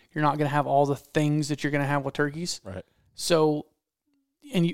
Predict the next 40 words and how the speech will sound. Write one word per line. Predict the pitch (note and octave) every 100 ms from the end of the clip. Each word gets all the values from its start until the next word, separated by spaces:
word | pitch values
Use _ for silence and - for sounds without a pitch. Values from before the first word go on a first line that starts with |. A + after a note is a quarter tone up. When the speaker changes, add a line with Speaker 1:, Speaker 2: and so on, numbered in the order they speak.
| -
Speaker 1:
and | F3+ F3+
you | F3 E3
generally, | D3+ C3+ D#3 G#3+ B3 E3 D3 C#3+ E3+ - _ _
for | -
the | D#3+
most | D3 F3 -
part, | C#3 C3+ -
hunt | - E3+ -
them | C3+ C3
two | - D3
different | C#3+ - -
ways. | C3 -
But | - D3
we're | D3+
gonna | C#3+ C#3
get | C#3
into | D3 C#3+ C3+
a |
way | C3 C3
that | B2+ B2
Speaker 2:
Mm-hmm. | C3+
Speaker 1:
you |
do | C#3 C3+
'em | C3 C3 _ -
the | -
same | - C3+ C3+ C3
way, | B2+ C3 - D3
and | C3+
that's | -
part | - C#3+ C#3
of | B2+
the, | C3 - _ _ _ _ _ _ -
part | C#3+
of |
what | C#3
I'm | C3 C3+
gonna | C3
get | C3
into. | C3+ C3+ C3
But | C3 C3